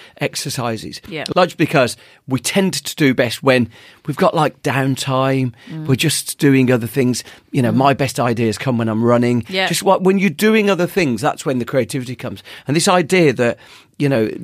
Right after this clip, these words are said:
Speaker 1: there, there was this tweet from Nathan Hubbard before Christmas
Speaker 2: Oh, I
Speaker 1: that
Speaker 2: saw it. I
Speaker 1: right,
Speaker 2: saw
Speaker 1: okay.
Speaker 2: it.
Speaker 1: Which was the idea, I think I'll read it, but the, the idea that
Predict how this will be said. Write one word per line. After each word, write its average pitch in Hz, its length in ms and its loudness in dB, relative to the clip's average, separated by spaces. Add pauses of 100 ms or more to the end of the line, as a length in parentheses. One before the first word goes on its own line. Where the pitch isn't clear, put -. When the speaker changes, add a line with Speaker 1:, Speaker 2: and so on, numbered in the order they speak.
(100)
Speaker 1:
there, 156 180 4
there 151 160 0
was 139 120 -2
this 151 120 -2
tweet - 360 0
from 131 220 0
Nathan 127 340 0
Hubbard 120 340 -2
before 107 300 -10
Christmas 208 240 -2
Speaker 2:
Oh, 202 80 4
I - 20 2
Speaker 1:
that - 60 -2
Speaker 2:
saw 175 300 -2
it. 160 180 -8
I 156 60 -18
Speaker 1:
right, 113 200 2
Speaker 2:
saw 156 60 -6
Speaker 1:
okay. 135 180 0
Speaker 2:
it. 98 60 -10 (180)
Speaker 1:
Which 147 260 0
was 143 240 4
the 151 140 2
idea, 135 720 2 (240)
I 120 40 -20
think 143 120 -8
I'll 120 100 -4
read 143 260 0
it, 127 200 -2
but 131 160 -2
the, 147 180 0
the 156 120 2
idea 160 400 2
that 131 180 -2